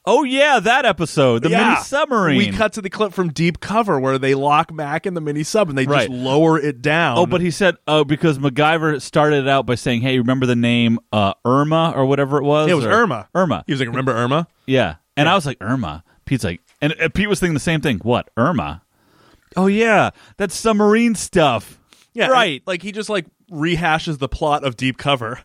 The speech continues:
Speaker 1: I know.
Speaker 2: He's like, "Oh, yeah, the submarine stuff that we had launched before we caught the drug cartel trying to smuggle drugs across." I was like, "We don't need a play-by-play."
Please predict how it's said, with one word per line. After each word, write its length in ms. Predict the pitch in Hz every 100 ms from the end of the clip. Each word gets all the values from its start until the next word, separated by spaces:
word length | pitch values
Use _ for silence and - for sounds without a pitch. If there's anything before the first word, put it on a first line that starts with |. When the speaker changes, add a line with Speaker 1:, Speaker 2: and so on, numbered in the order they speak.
| -
Speaker 1:
I 100 | 139
know. 120 | 214
Speaker 2:
He's 80 | 196
like, 120 | 185
"Oh, 80 | 220
yeah, 140 | 254 175
the 100 | 151
submarine 440 | 233 226 240 254
stuff 280 | - 139 123
that 120 | 156
we 120 | 165 160
had 160 | 165
launched 380 | 160 160 160 -
before 280 | 151 - 175
we 100 | 156
caught 280 | - 185 165
the 120 | 139
drug 400 | 135 135 160 185
cartel 460 | - 160 - 156 135
trying 180 | 156 156
to 60 | 139
smuggle 360 | - 165 160
drugs 280 | 131 151 160
across." 220 | 147 170
I 40 | - - - _
was 80 | 151
like, 160 | 151 _ _ _
"We 120 | 135
don't 220 | 165 196
need 400 | 185 208 202 196
a 80 | 175
play-by-play." 540 | 160 202 202 220 -